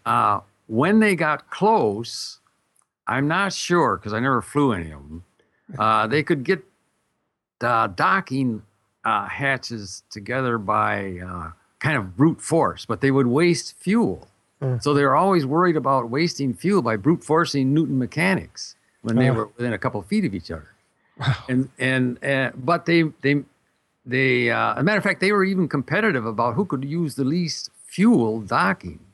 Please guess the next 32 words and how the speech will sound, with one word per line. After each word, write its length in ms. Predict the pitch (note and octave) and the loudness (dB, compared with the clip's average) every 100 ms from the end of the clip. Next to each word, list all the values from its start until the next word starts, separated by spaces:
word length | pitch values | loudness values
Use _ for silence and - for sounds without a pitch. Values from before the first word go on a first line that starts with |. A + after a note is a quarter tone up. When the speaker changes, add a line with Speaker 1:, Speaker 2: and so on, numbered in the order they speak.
| _ | _
Speaker 1:
'cause 180 | - A2 | -6 -2
that 160 | B2+ C#3 | 0 -2
was, 400 | B2+ F#2 - - | -4 -6 -12 -10
that 100 | A#2 A#2 | -6 -6
was 120 | G2 | -4
proof 320 | - B2+ - | 0 0 0
that, 200 | G2+ F#2 - | -6 -6 -8
uh, 220 | F2 E2 D#2+ _ _ _ _ _ - | -10 -10 -12 _ _ _ _ _ -6
they, 100 | G2+ | -4
you 180 | G2 - - | -4 -8 -10
know, 360 | A#2 G#2 E2+ | -4 -2 -2
they 60 | F2+ | -2
had 140 | F2+ | -2
done 160 | E2+ G#2+ | 0 0
their 80 | F2+ | 0
job 380 | E2+ G2+ G#2+ F2+ _ - | -2 -2 -2 -6 _ -4
better. 400 | G2+ E2+ D2 - _ _ - | -2 -2 -6 -16 _ _ -2
Speaker 2:
Right. 200 | C3 A#2+ - | -2 -2 -10
Speaker 1:
But 120 | A#2 | -2
the 100 | C#3+ | 0
only 220 | E3+ A3 | 4 4
docking 540 | C#3+ D#3 F#3+ G#3 E3+ C3+ | 2 0 0 -2 -2 -4
problem 380 | C3+ B2+ B2+ A#2+ | 0 0 0 -2
we 140 | A#2+ | -2
had, 440 | A2+ C3 B2+ B2 A2 | -2 -2 -2 -4 -4
well, 220 | B2+ A#2+ A2+ | 0 0 2
we 120 | B2 | 0
had 180 | E3 A#2+ | 0 0
docking 260 | C3+ C3 | -4 -4
problems, 220 | F#2+ F2+ | -8 -8
but 120 | F2+ | -12
the 80 | F2+ | -18